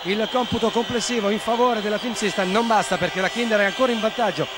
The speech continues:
ventitré a ventuno, quattro e quarantadue alla conclusione del primo tempo. Prova da otto metri, è lungo il tiro, il rimbalzo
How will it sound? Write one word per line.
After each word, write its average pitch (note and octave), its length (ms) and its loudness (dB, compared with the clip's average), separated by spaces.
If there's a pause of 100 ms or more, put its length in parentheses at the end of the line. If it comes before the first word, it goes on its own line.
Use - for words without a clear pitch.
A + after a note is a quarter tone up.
(480)
ventitré B3+ 520 0
a B3 40 2
ventuno, G#3 440 0
quattro A#3+ 340 0
e A3 40 -2
quarantadue A#3+ 600 0
alla A#3 120 2
conclusione A#3 520 0
del A3+ 100 4
primo C4 240 0
tempo. B3 260 2
Prova C#4 260 2
da C4+ 140 0 (120)
otto D#4+ 260 2
metri, B3 400 0 (240)
è G#3+ 120 0
lungo A3 320 2
il F#3+ 100 0
tiro, C#4+ 240 0
il A3 80 2
rimbalzo A3+ 520 0